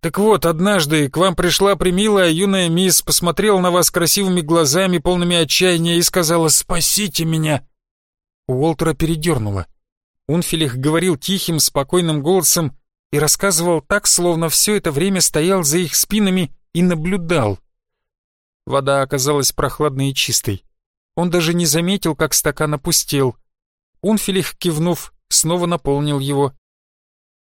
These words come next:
«Сказала вам, что злые и жестокие люди заставляют ее заниматься ужасными вещами», продолжил он.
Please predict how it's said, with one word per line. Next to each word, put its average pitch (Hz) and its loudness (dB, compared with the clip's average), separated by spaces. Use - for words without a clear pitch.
«Сказала 156 0
вам, 160 0
что 151 -2
злые 165 2
и 156 0
жестокие 156 0
люди 165 0
заставляют 156 0
ее 156 0
заниматься 165 0
ужасными 160 -2
вещами», 160 0
продолжил 139 0
он. 120 0